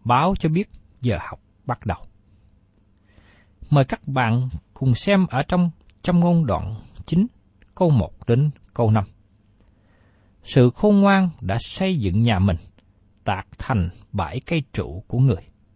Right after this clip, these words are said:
Giết các con thú mình, pha rượu nho cho mình, và dọn bàn tiệc mình rồi. Người đã sai các đầy tớ mình đi,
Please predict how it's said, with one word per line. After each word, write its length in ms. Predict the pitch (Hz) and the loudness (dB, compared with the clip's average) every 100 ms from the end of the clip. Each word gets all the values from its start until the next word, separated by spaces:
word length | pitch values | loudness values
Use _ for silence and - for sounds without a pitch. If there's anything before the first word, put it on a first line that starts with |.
| _ _ _ _ _ _ - | _ _ _ _ _ _ -8
Giết 220 | 160 226 _ | -4 -4 _
các 160 | - 247 | -8 -4
con 180 | - 208 | 0 2
thú 160 | 190 240 | 2 2
mình, 200 | 196 95 - _ - | 2 2 -2 _ -20
pha 400 | - - 175 175 | -2 0 2 0
rượu 280 | 110 85 104 | -2 -4 0
nho 260 | 143 165 | 2 2
cho 140 | 160 156 | 0 2
mình, 180 | 113 92 - _ _ _ - | 0 0 -12 _ _ _ -6
và 100 | 98 | -6
dọn 460 | 92 101 82 104 | -2 -2 -2 -2
bàn 180 | 123 92 85 - | -2 -4 -6 -6
tiệc 160 | 98 - | -4 -2
mình 180 | 117 92 | 0 0
rồi. 200 | 90 - - _ _ _ _ _ _ _ - | 0 -4 -10 _ _ _ _ _ _ _ -4
Người 320 | 147 147 135 | 2 4 4
đã 140 | 117 151 | 2 -2
sai 280 | - 202 190 | -2 -2 -2
các 220 | 233 - | -6 -4
đầy 220 | 127 90 | -2 -2
tớ 240 | - 160 | -2 0
mình 280 | 208 120 85 | 2 2 2
đi, 200 | 139 147 | 0 -2